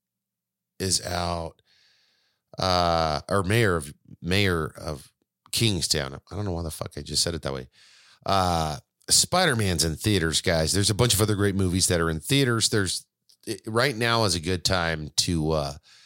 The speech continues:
schedule yourself some time to catch up on some current shows, catch up on some, uh, Christmas, uh, some Christmas stuff that's going on as well. And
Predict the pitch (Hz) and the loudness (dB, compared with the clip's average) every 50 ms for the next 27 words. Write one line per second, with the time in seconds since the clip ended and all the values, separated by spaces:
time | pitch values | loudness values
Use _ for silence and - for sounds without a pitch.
0 | - - - - - _ _ _ _ _ _ _ _ _ _ _ _ _ _ _ | -20 -20 -20 -20 -20 _ _ _ _ _ _ _ _ _ _ _ _ _ _ _
1 | - - - - - 135 131 123 110 113 101 92 87 82 80 76 - - - 85 | 2 4 4 4 4 4 2 2 2 2 2 2 2 2 0 2 2 2 2 0
2 | 76 73 - - - 85 78 76 - 92 98 104 110 107 101 95 - - - 98 | 0 0 0 0 0 -2 -4 -6 -4 -2 0 0 0 0 -2 -4 -6 -4 -4 -4
3 | 92 87 - 92 87 - - 90 92 90 87 85 78 - - 123 - - - 147 | -2 -2 -2 -2 -2 0 0 0 2 2 0 0 0 0 0 0 -2 -2 0 0
4 | 160 165 147 - - - 160 165 170 170 - - - - 156 151 143 - 151 151 | 2 2 2 2 2 2 2 2 2 2 0 0 0 0 0 0 2 0 0 0
5 | - 160 156 147 139 - - - 156 151 147 143 139 117 - - - 156 - - | 0 0 2 4 4 4 4 4 2 0 0 0 -2 -2 -4 -2 0 0 0 0
6 | 147 156 151 143 - - - - 156 156 151 143 139 131 - - - 123 117 - | 0 0 2 4 4 4 4 4 4 2 2 2 2 2 2 2 0 0 -4 -4
7 | - 143 - - 143 143 - - - - 139 135 - - 139 127 - - 143 139 | -2 -2 -2 0 0 2 2 2 2 2 0 -2 -2 -2 -2 -2 -2 0 0 0
8 | 135 135 131 127 123 107 104 113 127 135 156 160 160 151 - - 110 107 107 107 | 0 0 0 0 0 0 0 0 0 0 0 0 -2 -2 0 0 2 2 2 0
9 | 107 101 95 | 0 -2 -4